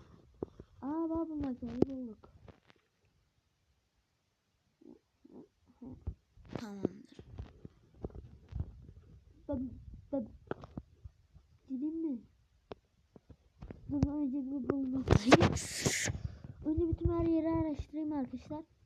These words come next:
Arkadaşlar, bu arada tekrar söyleyeyim. Dokuz dakikada bir, e, video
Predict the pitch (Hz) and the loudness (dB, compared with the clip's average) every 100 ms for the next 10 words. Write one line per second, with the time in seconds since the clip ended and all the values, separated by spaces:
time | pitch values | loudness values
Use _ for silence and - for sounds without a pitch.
0 | _ _ - - _ _ _ 254 247 285 | _ _ -20 -20 _ _ _ -4 2 2
1 | 277 285 247 285 302 294 294 - 262 - | 4 2 4 4 4 0 0 2 0 2
2 | 254 208 - 214 - 254 277 240 285 277 | -4 -4 -6 -6 -2 -2 -2 -2 0 0
3 | 233 240 - - 226 214 339 381 - - | 0 -2 -4 -6 -2 2 0 -2 -10 -14
4 | - - - - 233 302 339 - - - | -12 -12 -18 -6 0 2 0 -6 -20 -20
5 | - - - - _ - - _ - 240 | -20 -20 -20 -20 _ -20 -20 _ -4 -2
6 | 240 226 208 202 240 226 269 285 285 | 0 0 -2 0 -2 2 4 6 4